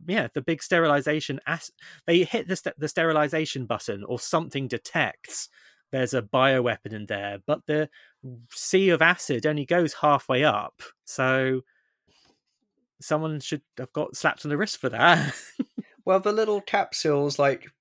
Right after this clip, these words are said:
Speaker 2: pop off and fall into the acid
Speaker 1: They do.
Speaker 2: bath as a big purge, so it'll get round to them eventually.
Speaker 1: Capsules with people inside to be turned into monsters. Look, I made a
Speaker 2: <laughs>
Speaker 1: Dracula.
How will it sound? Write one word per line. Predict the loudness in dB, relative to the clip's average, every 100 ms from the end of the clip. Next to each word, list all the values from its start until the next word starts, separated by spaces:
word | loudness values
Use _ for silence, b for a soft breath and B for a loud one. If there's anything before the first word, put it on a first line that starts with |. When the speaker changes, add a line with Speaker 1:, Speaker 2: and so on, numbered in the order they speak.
| _ -2
Speaker 2:
pop | -2 4
off | 4 4 0
and | -2
fall | 0 2 4
into | 2 2 -2
the | -2 -2
acid | -2 0 -2 -2
Speaker 1:
They | -2
do. | 2
Speaker 2:
bath | 4 2 0
as | -4
a | -2
big | -2 -2 0
purge, | 2 2 2 0
so | 0 0 B B B -2
it'll | 2
get | 4 4
round | 6 6 4
to | -2
them | 0
eventually. | 2 4 2 0 -6 -4 -2
Speaker 1:
Capsules | 0 0 -2 -6 -4
with | -6 _
people | -4 -2 -4 -6
inside | -8 -6 -4 -4 -8
to |
be | -10 -8
turned | -4 -4 -6
into | -10 -10
monsters. | -10 -10 2 2 2 -2 -2 -2 -4 -10 -14 -18 -18 b b b
Look, | 2 2
I |
made | 2 2
a | 6
Speaker 2:
<laughs> |
Speaker 1:
Dracula. | 6 6 -2 -2 -4